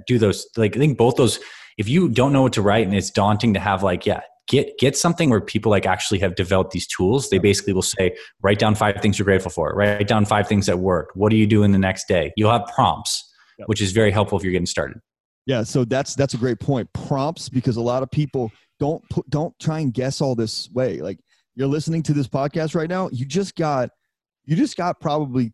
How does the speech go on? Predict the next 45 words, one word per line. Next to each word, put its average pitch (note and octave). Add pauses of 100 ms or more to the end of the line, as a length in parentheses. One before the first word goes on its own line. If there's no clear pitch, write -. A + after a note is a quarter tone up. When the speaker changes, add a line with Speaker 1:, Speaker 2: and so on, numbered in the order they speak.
Speaker 2:
ten E3+
years C#3
worth A#2+
of A2
Doctor C3
A's A2 (640)
trial C3+
and A2+
error, G2+ (120)
right? A#2 (280)
And C#3+ (120)
your B2
client's F3+
trial A2+
and G#2+
error G#2 (680)
in, C3+
like, B2
Speaker 1:
Mm-hmm. G2
Speaker 2:
in C3+
the B2+
last C3+
thirty C#3
minutes. - (460)
So G#2+
don't, C#3
don't D3
Speaker 1:
Mm-hmm. -
Speaker 2:
pretend D3
like A2
this B2
is A#2
not B2
powerful A#2
stuff B2
'cause G2+
it G#2
seems C3+
simple. D#3
It -
seems B2+
simple D#3
because G#2+
it's G2
been G2